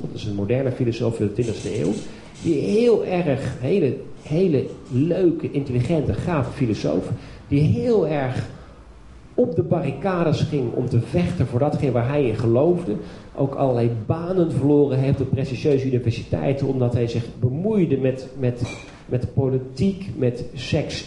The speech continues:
in het huwelijk of buiten het huwelijk, met kernwapens, met pacifisme, met allerlei onderwerpen heeft hij zich be-, bemoeid als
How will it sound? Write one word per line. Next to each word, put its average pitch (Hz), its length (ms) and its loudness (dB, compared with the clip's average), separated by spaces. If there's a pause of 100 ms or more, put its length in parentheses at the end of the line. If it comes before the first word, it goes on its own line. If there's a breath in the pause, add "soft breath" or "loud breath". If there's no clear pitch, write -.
in 160 180 2
het 117 120 2
huwelijk 143 420 4
of 117 160 -2
buiten 151 360 0
het 135 140 2
huwelijk, 143 360 4
met 113 120 2 (140)
kernwapens, 139 720 0
met 117 140 0
pacifisme, 131 720 0
met 135 260 2
allerlei 196 340 4
onderwerpen 156 360 2
heeft 147 120 0
hij - 80 -6
zich - 140 2
be-, 120 300 0
bemoeid 156 300 2
als - 260 -4